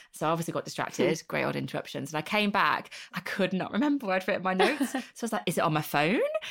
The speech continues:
Speaker 1: Is it on a Post-it note? Have I thrown the Post-it note away?" And then I was, I was trying to go through my emails, like, all, like, the five places that I currently very inefficiently store notes. So I think fireflies dot A I would probably be more helpful for me.
Speaker 2: So we think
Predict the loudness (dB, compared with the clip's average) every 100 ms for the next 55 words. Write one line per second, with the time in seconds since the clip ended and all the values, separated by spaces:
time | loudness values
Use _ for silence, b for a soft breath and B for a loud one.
0 | B 0 4 6 6 4 4 2 2 2
1 | 4 4 2 0 2 4 4 4 2 4
2 | 2 4 4 4 4 4 4 2 B B
3 | 0 4 6 4 2 0 0 0 2 2
4 | 2 2 2 2 2 4 4 0 -4 B
5 | 0 4 4 4 2 -2 0 2 4 2
6 | 0 -2 0 -2 0 0 0 0 -2 0
7 | -2 0 0 0 -2 -6 -6 -8 -8 -8
8 | -6 -2 0 0 -2 -4 -2 0 0 -4
9 | -2 -2 0 0 -2 -2 -4 -2 0 -2
10 | -4 -8 -10 -12 -10 -8 -6 -8 -8 -10
11 | -8 -8 -10 B B B 4 4 6 4
12 | 2